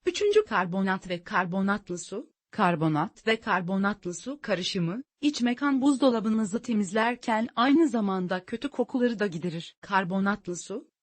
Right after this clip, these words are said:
doğal bir temizleyici olarak bilinir ve çevre dostudur. Dördüncü elma sirkesi, elma sirkesi, iç mekan buzdolabınızı etkili bir şekilde temizlerken aynı zamanda hijyenik bir ortam sağlar.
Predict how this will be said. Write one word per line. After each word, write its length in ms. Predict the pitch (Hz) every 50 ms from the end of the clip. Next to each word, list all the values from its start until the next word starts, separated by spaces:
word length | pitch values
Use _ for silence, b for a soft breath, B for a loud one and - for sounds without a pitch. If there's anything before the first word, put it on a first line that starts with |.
| _ 208
doğal 380 | 247 302 311 320 320 330 302 220
bir 140 | 220 226 233
temizleyici 800 | - - 262 214 202 196 165 156 170 196 202 233 214 196 262
olarak 480 | 233 208 185 180 165 143 135 175 - -
bilinir 420 | 190 185 196 196 196 202 233 269
ve 140 | 240 247 247
çevre 440 | - - 240 220 202 185 214 214 175
dostudur. 600 | 196 196 196 - - - 165 147 170 165 - - _ - 202
Dördüncü 480 | 240 226 220 220 180 220 220 214 - 370
elma 380 | 330 277 269 262 240 233 233
sirkesi, 680 | 226 - 240 226 202 - 165 160 - - - 202 247 330 - _ _ _ -
elma 360 | 208 220 202 185 190 214 247
sirkesi, 680 | - - 233 220 185 - 160 165 - - - 202 269 330 _ _ _ -
iç 200 | 285 294 294 -
mekan 400 | 240 240 247 - 285 285 277 262
buzdolabınızı 760 | 240 285 277 240 294 262 240 226 196 220 220 214 214 202 180 220
etkili 480 | - 180 - - - 254 247 269 233
bir 140 | 240 254 240
şekilde 420 | - - 240 - - 233 214 233
temizlerken 880 | 226 - 240 233 233 220 185 226 269 285 294 294 - 262 233 254 269 269 -
aynı 260 | 240 262 277 294 285
zamanda 540 | - 254 240 247 247 247 247 240 262 247 233
hijyenik 520 | 247 240 196 196 262 254 262 269 - 220
bir 120 | 220 240 -
ortam 480 | - 202 208 208 - 247 226 226 240
sağlar. 540 | 233 - 185 165 160 165 165 160 165 - _